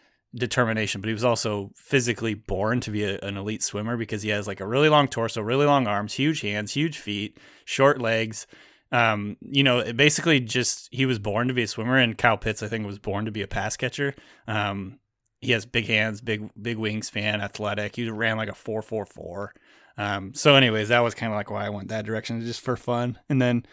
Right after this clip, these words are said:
I think my other favorite one is, uh, Henry Rowengartner for, for, uh, Zach Wilson, who is, if, for people that aren't familiar, Rookie of the Year, the movie from, like, ninety-four, where a, I don't know how old he was, thirteen-year-old kid or something,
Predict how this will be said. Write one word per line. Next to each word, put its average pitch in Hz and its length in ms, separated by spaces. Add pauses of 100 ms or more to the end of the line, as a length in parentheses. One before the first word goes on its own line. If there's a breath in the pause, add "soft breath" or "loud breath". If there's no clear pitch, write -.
(280 loud breath)
I 127 60
think 160 140
my 147 120
other 139 140
favorite 127 300
one 120 200
is, 117 200
uh, 110 180
Henry 123 240
Rowengartner 117 680
for, 113 380 (340 soft breath)
for, 117 280
uh, 104 380
Zach 117 260
Wilson, 117 360
who 117 180
is, 110 260
if, 110 260 (140)
for - 160
people 143 280
that 131 100
aren't 120 260
familiar, 117 540 (340 soft breath)
Rookie 135 300
of 117 60
the 117 60
Year, 113 200
the 113 40
movie 117 240
from, 110 200
like, 104 180
ninety-four, 104 800 (380)
where 104 420 (160)
a, 101 500 (300)
I - 120
don't 92 120
know 87 80
how 78 200
old 90 160
he 85 40
was, 82 260
thirteen-year-old 107 540
kid 110 180
or 101 60
something, 110 400